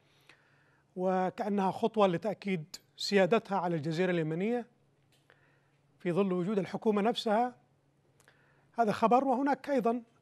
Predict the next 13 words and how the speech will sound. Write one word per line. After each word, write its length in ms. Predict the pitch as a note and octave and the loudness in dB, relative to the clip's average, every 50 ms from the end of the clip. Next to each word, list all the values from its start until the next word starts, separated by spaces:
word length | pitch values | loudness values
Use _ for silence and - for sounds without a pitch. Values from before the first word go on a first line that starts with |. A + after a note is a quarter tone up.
| - | -12
أخبار 440 | - A3+ - - G#3 G#3+ G#3 A3+ - - - | -10 -10 -8 -2 0 0 0 0 -4 -8 -6
عن 120 | G#3+ G#3 | -2 -2
انتصارات 560 | G3+ F#3+ - G3+ E3+ - G#3 G3+ G3+ G#3+ G3 - - _ _ _ - _ _ _ _ _ _ - | -2 -2 -2 -6 -4 0 2 2 4 2 0 -2 -6 _ _ _ -20 _ _ _ _ _ _ -6
جزئية 640 | G3+ F3 G3+ - B3+ A3+ G#3 F3 F3 F3+ F3+ - _ _ _ _ _ _ _ _ _ _ _ _ _ _ _ _ _ _ - | -6 -6 -4 -4 -2 0 0 0 0 -2 -4 -10 _ _ _ _ _ _ _ _ _ _ _ _ _ _ _ _ _ _ -10
للشرعية 840 | F3 E3 F3+ F3 F3+ G#3 A3 G#3 - - - F#3+ E3 D#3+ G#3 G3 F3+ | -4 0 0 2 2 0 -2 -6 -10 -8 -6 -6 -4 -2 0 0 0
في 160 | - - F3 | 0 -2 -6
محافظة 420 | D3+ D3 - F#3+ F3 F#3 D#3+ E3 D3 | -6 -6 -4 -4 -4 -2 -4 -4 -6
صعدة، 420 | - - F#3+ F3+ F3 G#3 G3+ G3+ - _ _ _ _ _ _ _ _ _ _ _ _ _ _ _ _ | -4 -2 -2 0 0 -2 -4 -4 -8 _ _ _ _ _ _ _ _ _ _ _ _ _ _ _ _
وأخبار 440 | - - G#3+ - - G3 G#3 G#3 G3+ | -16 -14 -12 -8 0 4 6 6 6
عن 260 | E3 E3+ F#3+ E3+ F#3+ G3 _ _ _ _ _ _ - | 4 2 -2 -4 -6 -8 _ _ _ _ _ _ -10
إعلان 300 | G3 D3+ D#3+ F#3 F#3+ F#3 | -8 -4 0 2 2 2
مكون 380 | F3 E3 D#3 - G3 F#3+ F3+ F3 | 2 -2 -4 -2 -2 0 0 -2
سياسي 520 | D3 - - F3+ E3 - - F3 E3 D#3+ | -4 -2 -2 -2 -2 -2 -4 -8 -10 -10